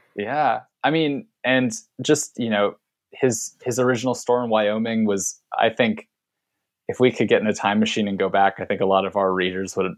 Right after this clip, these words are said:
would love to go in. I mean, it was all, it was all kind of, you know,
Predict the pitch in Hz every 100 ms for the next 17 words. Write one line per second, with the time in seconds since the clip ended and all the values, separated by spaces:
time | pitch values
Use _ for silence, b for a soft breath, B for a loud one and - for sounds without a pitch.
0 | 101 98 98 92 - 101 98 95 95 92
1 | 92 92 101 101 98 92 95 98 95 110
2 | 127 135 139 139 139 143 139 139 135 127
3 | - _ _ - 110 107 107 107